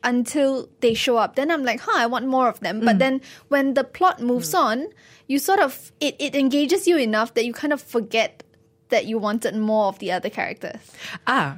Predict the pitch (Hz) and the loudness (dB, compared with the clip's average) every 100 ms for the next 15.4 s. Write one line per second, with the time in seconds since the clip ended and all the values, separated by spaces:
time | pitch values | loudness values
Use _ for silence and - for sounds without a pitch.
0 | - - 311 277 269 415 - 254 240 208 | -12 -6 -2 2 2 2 2 2 2 2
1 | 196 190 190 - 165 156 156 156 156 185 | 2 2 2 0 2 2 2 2 2 4
2 | 220 226 185 175 - 123 104 - - 160 | 4 4 4 2 0 -4 -6 -10 -4 0
3 | 156 156 165 165 165 175 180 208 226 214 | 2 2 2 0 0 2 2 2 4 2
4 | 165 165 - 160 156 151 160 170 - 127 | 4 0 2 2 2 2 2 0 0 -2
5 | 131 196 196 220 196 208 214 285 208 - | 0 0 0 0 2 2 2 0 -4 0
6 | 190 190 - - 151 151 156 156 - - | 2 2 2 0 -2 0 2 2 -2 -8
7 | - 185 190 160 160 165 156 143 - 147 | -2 0 2 2 2 2 2 0 0 -4
8 | - - - 180 214 196 160 123 - 156 | -2 -6 -4 0 2 2 2 0 0 0
9 | 156 165 170 175 - 151 156 170 165 180 | 2 2 2 0 -2 0 2 2 0 0
10 | 165 160 - - - 160 156 160 165 - | 0 0 -8 -6 -2 0 0 0 0 0
11 | 175 175 - - 170 170 175 170 156 156 | 0 0 -4 -2 0 2 2 2 2 2
12 | 190 180 156 170 - 170 175 175 220 240 | 2 0 2 0 -2 -2 0 2 4 4
13 | 202 185 180 175 156 147 151 175 175 151 | 2 2 2 0 0 0 4 4 4 2
14 | 180 160 139 180 175 - 180 160 156 151 | 0 -2 -2 0 0 -2 -6 -2 -2 -4
15 | 165 160 156 - | -4 0 0 -2